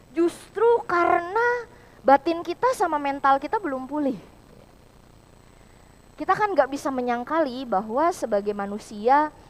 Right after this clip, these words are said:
kita bisa terluka dan terganggu, ya, karena marah, karena luka, karena perilaku orang-orang di sekitar kita, karena perjumpaan kita dengan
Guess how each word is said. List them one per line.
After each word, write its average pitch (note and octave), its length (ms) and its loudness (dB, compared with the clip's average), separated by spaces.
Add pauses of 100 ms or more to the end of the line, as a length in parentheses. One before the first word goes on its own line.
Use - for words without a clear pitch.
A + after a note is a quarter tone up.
(500)
kita C#4+ 240 -4
bisa A3+ 320 -8
terluka G#3+ 720 -8 (480)
dan F#3+ 400 -2 (340)
terganggu, C4+ 640 4 (160)
ya, G#3+ 160 -2 (260)
karena D#3+ 300 -14
marah, A#3 400 -2
karena E3 320 -8
luka, A3 400 -6
karena E3+ 320 -8 (340)
perilaku G3 480 0
orang-orang F3+ 480 -6
di F3+ 60 -12
sekitar E3+ 420 -12
kita, A3+ 640 -4 (320)
karena G#3 240 -6
perjumpaan G#3 720 -4
kita A3+ 320 -2
dengan G3+ 480 -2